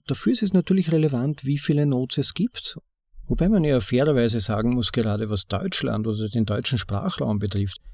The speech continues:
liegen wir da ja wirklich sehr gut. Die meisten Nodes laut heutigem Stand sind in Mitteleuropa lokalisiert. Insofern könnt ihr euch da ein bisschen zurücklehnen, zumindest wenn ihr euren deutschen, österreichischen und Schweizer Landleuten vertraut.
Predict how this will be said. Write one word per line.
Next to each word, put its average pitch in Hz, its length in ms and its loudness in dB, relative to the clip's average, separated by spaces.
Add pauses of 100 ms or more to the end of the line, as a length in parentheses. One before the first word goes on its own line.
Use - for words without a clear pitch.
(180)
liegen 170 400 4
wir 160 100 4
da 139 100 2
ja 120 200 2
wirklich 113 360 -2
sehr 107 320 -4
gut. 120 440 -6 (380)
Die 117 80 4
meisten 107 500 2
Nodes 127 400 2
laut 110 200 0
heutigem 110 360 0
Stand 101 400 -2 (200)
sind 175 520 0 (200)
in 151 240 4
Mitteleuropa 104 800 2 (160)
lokalisiert. 92 840 0 (280)
Insofern 139 760 2 (100)
könnt 131 240 2
ihr - 20 4
euch - 80 2
da - 80 -2
ein 120 140 2 (100)
bisschen 185 380 2
zurücklehnen, 131 800 0
zumindest 117 400 2
wenn 113 120 2
ihr 113 100 4
euren 104 260 2
deutschen, 104 580 2
österreichischen 104 560 0
und 98 80 0
Schweizer 98 340 -2
Landleuten 123 580 0
vertraut. 104 480 -2